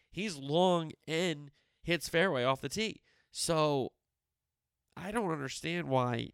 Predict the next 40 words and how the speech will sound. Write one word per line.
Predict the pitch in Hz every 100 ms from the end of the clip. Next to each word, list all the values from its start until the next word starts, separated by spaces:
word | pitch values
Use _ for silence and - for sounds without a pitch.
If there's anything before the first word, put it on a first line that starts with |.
| _
Collin | 143 147 135
Morikawa's | 127 120 151 147 123
not | 123
really | 85 123
getting | 123 73
talked | - 156 190
about, | 127 120
especially | - 196 151 127 - _ _ _ _
being | - 160 147
the |
defending | 139 131 147 123
champ. | 117 175 262 - - _ _ _ -
So | - 139 131 90
I | 143
think | 208 185
he's | 143 127
getting | 139 123
a |
little | 135 127
disrespected | 120 123 - 147 - 156
here. | 156 156 - - - -
Now, | 151 147 143 131 - -
could | 170
it | 160 147
be | 156 147 143 127 - _ _ _ _ _ _ _ _ _ _ _ -
that | 175 160
he | 151
was | 147 147 131
in | 156 165
the | 151
mix | 151 151 -
at | 139
the |
U | 143 143
S | 135
Open | 139 131 135
and | 135 135 131
then | 127
had | 123 120 120 - _ _ _ _ _
that | - 110